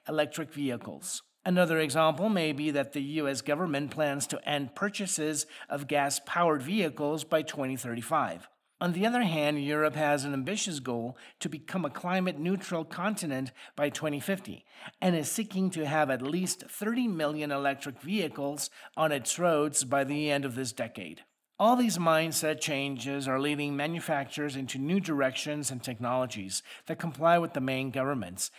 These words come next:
new regulations, and the required timing. They will be reducing combustion engine production and will continue developing high-range batteries and new vehicle platforms that will be demanded by those countries' consumers.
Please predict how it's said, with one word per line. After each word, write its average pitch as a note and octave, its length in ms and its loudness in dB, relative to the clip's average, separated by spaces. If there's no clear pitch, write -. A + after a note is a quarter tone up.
new D3+ 220 0
regulations, D#3+ 840 0
and D3+ 120 -2
the C3 80 -2
required C3+ 540 0
timing. A2+ 420 -6
They F3 140 2
will F3+ 160 4
be E3+ 160 2
reducing G3 520 0
combustion D#3 580 0
engine C3+ 320 -4
production D3 640 -6
and A#3+ 180 4
will A#3+ 120 4
continue G3 480 0
developing D3+ 640 2
high-range D3 760 0
batteries C#3+ 560 0
and D3+ 200 -2
new F#3+ 160 4
vehicle D3 460 -2
platforms C#3 680 -2
that D3 140 4
will D#3 140 0
be D#3 160 0
demanded D3 640 0
by C#3+ 140 4
those C#3 260 0
countries' E3+ 400 -4
consumers. C3+ 800 -4